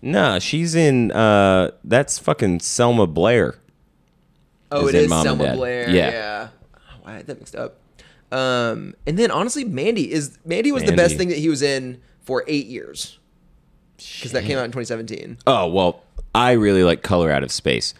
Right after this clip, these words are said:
Speaker 1: but he's not, that's not a, like, a noteworthy performance. I just like that movie.
Speaker 2: No, yeah. Um, I mean, yeah, I, I would have said, yeah, before
Speaker 1: 'Cause Joe was before two thousand ten, right?
Speaker 2: Yeah.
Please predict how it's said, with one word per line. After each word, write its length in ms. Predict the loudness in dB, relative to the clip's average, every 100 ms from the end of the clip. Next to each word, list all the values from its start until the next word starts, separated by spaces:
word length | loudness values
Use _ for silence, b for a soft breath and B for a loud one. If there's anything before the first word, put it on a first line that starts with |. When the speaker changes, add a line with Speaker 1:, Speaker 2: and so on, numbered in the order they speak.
| b
Speaker 1:
but 360 | 0 2 2 -2
he's 260 | -4 0
not, 240 | 0 0 -4 _ _ _ _ -2
that's 280 | 0 0 2
not 160 | 2 2
a, 60 |
like, 280 | 2 -2 -6 -12 -12 _ -14
a 60 | -14 _ _ -20 _ -6
noteworthy 580 | 2 2 2 -2 -4 -6
performance. 1300 | -10 -18 _ -16 -14 -14 -16 -20 -20 _ -20 -20 -20 _
I 100 | -8
just 200 | -6 -8
like 140 | -10 -10
that 140 | -10
movie. 320 | -10 -10 -12 -14
Speaker 2:
No, 240 | -16 -16
yeah. 460 | -18 -14 -14 -16 -20 _ _ _ -12
Um, 400 | -10 -8 -12 -12
I 80 | -6
mean, 140 | -4 0
yeah, 200 | 0 0
I, 140 | -2 0
I 100 | 0
would 120 | 0
have 100 | -2
said, 360 | -2 0 0 -4
yeah, 120 | -2 -2
before 680 | -2 -4 -4 -4 -6 -8 -12 _ _ 0
Speaker 1:
'Cause 180 | 0
Joe 260 | 4 4 6
was 380 | 6 4 2 -4
before 360 | -4 -2 -4
two 120 | -4 -4
thousand 240 | -6 -8
ten, 240 | -8 -8 -8
right? 220 | -14 -16 _
Speaker 2:
Yeah. 300 | -6 -6